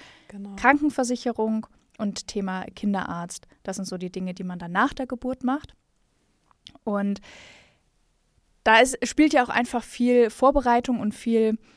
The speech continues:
Speaker 2: mm, Vorbereitung im Sinne, dass die Prozesse später, die man dann hat, gerade die beim Amt, ja, wir, ich meine, wir sind in Deutschland, Bürokratie,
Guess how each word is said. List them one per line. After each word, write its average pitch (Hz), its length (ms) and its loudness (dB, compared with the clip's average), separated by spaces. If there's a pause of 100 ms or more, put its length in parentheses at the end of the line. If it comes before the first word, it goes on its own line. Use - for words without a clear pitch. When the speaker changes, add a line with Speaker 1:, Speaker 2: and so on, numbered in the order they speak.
(260)
Speaker 2:
mm, 208 320 0
Vorbereitung 214 480 0
im 220 100 0
Sinne, 220 260 2
dass 208 220 -2
die 202 320 0
Prozesse 247 540 0
später, 277 480 -2
die 262 120 0
man 254 180 4
dann 196 220 -4
hat, - 340 -4
gerade 220 280 -2
die 220 140 -6
beim 196 200 -6
Amt, 262 260 0
ja, 220 140 -4
wir, 202 220 -6
ich - 120 -8
meine, 214 120 -2
wir 208 80 -4
sind 208 140 -4
in 202 80 -6
Deutschland, 214 380 -2
Bürokratie, 226 720 -4